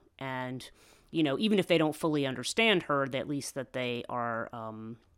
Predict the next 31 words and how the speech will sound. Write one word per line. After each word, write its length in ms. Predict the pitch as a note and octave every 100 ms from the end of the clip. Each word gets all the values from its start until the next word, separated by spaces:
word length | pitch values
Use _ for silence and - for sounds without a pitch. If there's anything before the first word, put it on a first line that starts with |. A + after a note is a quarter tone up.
| _ _ _ _ _ _ -
they 160 | E3 D#3+
obviously 440 | E3+ D3 C#3 - D3
have, 320 | C#3+ C3 A#2+ - - -
you 120 | - D3+
know, 380 | B2+ B2 B2 - -
um, 520 | C3 B2 B2 A#2+ - - - _ _ _ _ - E3
positive 440 | - E3+ C#3+ D3+ C3
intentions 540 | C3 E3 D3 C#3 B2
towards 300 | - A#2+ A#2+
her. 200 | A#2+ A2+
She, 180 | - D#3+
you 220 | D3 -
know, 340 | C#3 A#2 C3+ D#3
you 140 | E3+
know, 40 | D3
and 120 | F3
again, 260 | E3 A#3+ D#3
she 140 | F#3
doesn't 180 | F#3 F3+
necessarily 500 | E3 D#3 F3 D#3 D3
do 140 | C#3+
it 100 | C3+
through 120 | -
an 60 | C3
outpouring, 460 | B2+ B2+ C3+ A#2+ A#2
but 120 | A2+
she 100 | -
might 220 | C3 B2+
do 140 | C3
it 100 | B2
through 280 | - B2 A#2